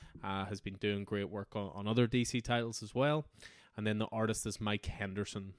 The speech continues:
So, what an issue. This actually had me cheering in bed at half one in the morning, much to the delight of my neighbours.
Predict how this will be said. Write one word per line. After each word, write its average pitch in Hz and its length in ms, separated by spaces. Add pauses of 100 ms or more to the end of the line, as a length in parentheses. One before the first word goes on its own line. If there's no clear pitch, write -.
(100)
So, 127 460 (720)
what 147 440 (100)
an 113 240
issue. 110 340
This 123 300 (100)
actually 123 460
had 110 180
me 101 140
cheering 107 640
in 101 220
bed 104 480
at 101 140
half 120 360
one 113 140
in 104 80
the 104 60
morning, 101 480 (480)
much 180 680
to 151 120
the 127 100
delight 123 400
of 113 80
my 110 160
neighbours. 110 580